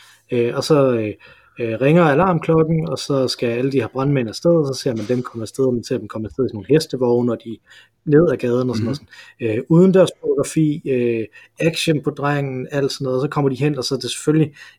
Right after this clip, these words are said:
Speaker 1: hjemme ved hans, øh, hans, øh, kone og barn, at der er ild, øh, hvor de
Speaker 2: Ja,
Speaker 1: så skal ind
Speaker 2: drømmen
Speaker 1: og,
Speaker 2: bliver til
Speaker 1: og redde
Speaker 2: virkelighed.
Speaker 1: konen. Øh, jeg drøm-, jeg tror ikke, han drømte, at det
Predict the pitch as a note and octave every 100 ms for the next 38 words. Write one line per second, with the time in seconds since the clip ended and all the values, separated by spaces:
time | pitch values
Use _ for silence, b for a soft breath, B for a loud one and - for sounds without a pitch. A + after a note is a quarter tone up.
0 | - B2 B2+ A2 A2 G2+ - B2+ A#2 A#2
1 | A#2+ A2+ A2+ - A#2+ A#2 - - G3+ G#3
2 | C4+ G#3 B2 A#2+ - B2 G#3+ A#3 - _
3 | _ _ _ _ - C3 A#2+ A#2+ A2 A#2+
4 | - C3 B2+ C#3+ C#3+ B2+ A#2+ A#2+ A2+ A2+
5 | A#2 G2 A#2 - _ - A2+ _ _ _
6 | _ _ _ - _ _ _ _ _ _
7 | _ _ _ - G3 B2 A#2+ A2+ A#2+ B2+
8 | F3+ C#3 E3 D#3 A2 C#3 C#3+ - A#2 G#2